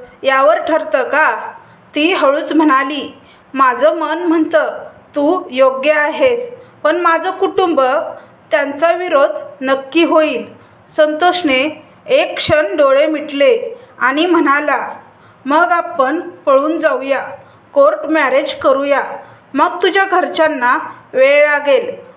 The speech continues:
पण ते समजून घेतील." अंजलीला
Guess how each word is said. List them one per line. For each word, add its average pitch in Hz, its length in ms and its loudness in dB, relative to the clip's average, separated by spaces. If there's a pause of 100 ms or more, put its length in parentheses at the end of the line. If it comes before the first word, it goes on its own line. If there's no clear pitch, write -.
(140)
पण 311 160 2
ते 392 220 -2
समजून 320 500 -2
घेतील." 320 500 0 (420)
अंजलीला 277 760 0